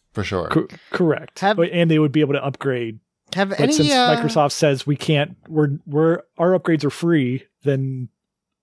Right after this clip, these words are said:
Speaker 2: they
Speaker 1: Right.
Speaker 2: don't have the option then.
Speaker 1: Right.
Speaker 3: Are there any Activision games on Game Pass? No, right?
Speaker 1: I'm not sure.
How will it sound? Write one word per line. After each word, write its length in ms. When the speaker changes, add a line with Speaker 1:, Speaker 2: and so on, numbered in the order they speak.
Speaker 2:
they 140
Speaker 1:
Right. 40
Speaker 2:
don't 100
have 140
the 100
option 340
then. 200
Speaker 1:
Right. 260
Speaker 3:
Are 60
there 200
any 200
Activision 600
games 300
on 140
Game 260
Pass? 480
No, 320
right? 300
Speaker 1:
I'm 80
not 180
sure. 280